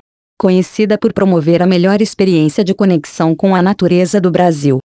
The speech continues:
a Liga W T R conta agora com a Maverick como carro oficial da décima temporada, aproveitando o desempenho e robustez da picape para encarar qualquer tipo de aventura.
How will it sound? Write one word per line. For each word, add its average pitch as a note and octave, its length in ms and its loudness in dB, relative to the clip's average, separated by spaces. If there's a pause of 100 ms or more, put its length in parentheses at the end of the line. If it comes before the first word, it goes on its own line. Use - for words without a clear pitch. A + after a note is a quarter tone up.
(100)
a G#3+ 80 2
Liga F#3+ 300 2
W D3+ 360 0
T D#3 100 0
R C#3+ 260 0
conta F#3+ 380 0
agora F3+ 380 0
com F3+ 220 0
a F3 40 2
Maverick F3 440 0
como F3 240 0
carro D#3+ 300 0
oficial D#3 500 -2
da E3 120 2
décima E3 380 0
temporada, G3 640 0 (220)
aproveitando F#3+ 680 0
o G3+ 60 0
desempenho G3 560 0
e G3 40 2
robustez F3+ 540 0
da F3+ 140 0
picape - 360 -2
para G3+ 180 0
encarar F#3 460 0
qualquer F3 420 0
tipo F#3 280 -2
de F#3+ 100 0
aventura. D3+ 580 0